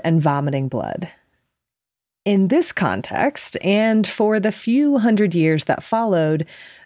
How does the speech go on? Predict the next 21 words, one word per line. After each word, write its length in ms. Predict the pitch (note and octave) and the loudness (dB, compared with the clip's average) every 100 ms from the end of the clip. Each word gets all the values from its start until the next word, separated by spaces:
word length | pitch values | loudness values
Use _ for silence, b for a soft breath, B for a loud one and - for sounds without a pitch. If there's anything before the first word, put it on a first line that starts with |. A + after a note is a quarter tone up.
| F3 | -6
the 120 | G#3+ | -4
word 380 | G3 B3+ D4+ B3+ | 0 0 0 0
asthma 760 | E3 F3 F#3+ - F3 D#3+ D#3 D3+ | 0 0 -2 -2 -2 0 0 -2
was 340 | D#3+ F3 D#3+ E3+ | 0 0 0 0
used 420 | F#3 G#3+ A3+ - | 2 2 2 0
in 120 | F#3 | 0
ancient 400 | F3 E3 F3+ - | 2 0 -2 -2
Greece 320 | D#3+ D#3 - | 0 -2 -2
to 100 | - | -4
describe 560 | E3 E3 - F3+ D#3+ D3+ | -2 -2 0 0 0 -2
labored 560 | D3+ E3+ E3+ F3 E3 E3 | -2 0 2 0 0 0
or 100 | D#3+ | -2
painful 560 | - - D#3 D3 D3+ C3+ | -4 -2 -2 0 -2 -4
breathing 680 | C#3 B2 B2 - F3 G#3+ G#3 | -2 -2 -2 -2 0 0 0
or 160 | E3+ E3+ | 0 0
gasping, 680 | D3 C#3+ C#3 - - B2 - | 0 -2 -2 -6 -8 -6 -6
especially 560 | - B3+ - C4 A#3+ | -4 -4 0 0 2
as 220 | - E3 | 2 2
induced 460 | F3 D#3 D3+ C#3+ - | 0 0 0 -2 -4
by 180 | C#3 C3 | -2 -2
exertion. 720 | C3+ - C3 - - - F3+ | -4 -4 -4 -4 -6 -4 -6